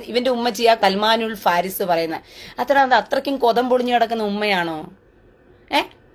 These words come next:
ഉമ്മയെ പരിചയപ്പെടുത്തിയില്ലെങ്കിൽ നിനക്ക് ഉറക്കം വരത്തില്ലേ സൽമാനുൽ ഫാരിസേ? കാരണം നമുക്ക് കിട്ടുന്ന അവസരങ്ങളാണ്.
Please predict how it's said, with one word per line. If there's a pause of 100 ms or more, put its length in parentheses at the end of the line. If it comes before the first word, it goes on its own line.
(260)
ഉമ്മയെ
പരിചയപ്പെടുത്തിയില്ലെങ്കിൽ
നിനക്ക്
ഉറക്കം
വരത്തില്ലേ
സൽമാനുൽ
ഫാരിസേ? (340)
കാരണം
നമുക്ക്
കിട്ടുന്ന
അവസരങ്ങളാണ്.